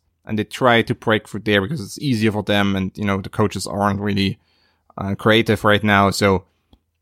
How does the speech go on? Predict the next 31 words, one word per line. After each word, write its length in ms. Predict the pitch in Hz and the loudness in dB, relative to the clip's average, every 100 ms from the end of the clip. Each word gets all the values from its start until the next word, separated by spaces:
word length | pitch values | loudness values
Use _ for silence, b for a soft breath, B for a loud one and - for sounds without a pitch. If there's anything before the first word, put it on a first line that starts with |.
| _ _ - - | _ _ -18 -4
um, 580 | 104 98 95 92 90 82 _ - | 0 2 2 0 -2 -6 _ -2
that's, 340 | 104 - - | -2 -2 -4
that 220 | 117 - | -2 -2
means 300 | 110 110 107 | 0 0 0
that 320 | 104 98 _ _ _ - | -2 -2 _ _ _ -10
Schmelzer 460 | - 110 104 - | 0 2 2 0
and 120 | 101 - | -4 -4
Piszczek, 460 | 104 - 123 127 | -6 -2 -2 -2
they 200 | 101 101 | -2 -2
will 320 | 98 101 101 | -2 -2 -2
be, 680 | 101 107 107 107 107 107 104 | -2 -4 -2 -2 -2 -4 -6
you 60 | - | -6
know, 240 | 107 - - _ _ _ _ _ 127 | -6 -8 -12 _ _ _ _ _ 2
asked 340 | 139 135 - | 2 2 0
to 200 | 120 101 - - | 2 2 -2 -4
defend 320 | 156 208 - - | -2 -2 -4 -4
there 280 | 101 101 - | -2 -2 -4
and 500 | - 98 98 98 98 | -6 -4 -2 -2 -4
w-, 180 | 92 127 | -2 -2
win 240 | 135 160 123 | 2 2 4
one-on-one 380 | 120 110 107 | 4 4 2
situations. 640 | 104 104 95 60 - - - | 0 -6 -6 -6 -10 -12 -14
You 80 | 60 | -12
know, 120 | - - | -8 -4
be, 200 | 127 - | -4 -4
be 120 | - 120 | -4 -2
smart, 440 | - 117 90 62 _ b b b b | 0 2 0 -4 _ b b b b
um, 380 | - 101 95 95 | -2 2 2 2
but 140 | 104 | 0
also 240 | - 147 120 | 2 2 2
be 560 | - 113 107 107 104 | 0 0 4 4 2